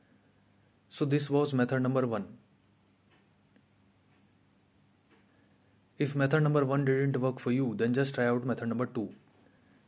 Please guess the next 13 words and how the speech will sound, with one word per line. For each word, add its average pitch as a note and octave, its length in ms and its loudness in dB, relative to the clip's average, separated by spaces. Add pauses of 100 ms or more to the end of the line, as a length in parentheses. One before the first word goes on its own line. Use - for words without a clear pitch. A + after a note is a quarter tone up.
Now C#3 160 2
for C#3+ 220 2
the D3 140 2
method C3+ 280 0
number C#3 240 4
two, C3+ 340 2 (560)
you C3 160 0
will C#3+ 160 4
require B2+ 480 2
your C3+ 200 2
laptop B2 420 2
model A#2 260 2
name, A2 400 -4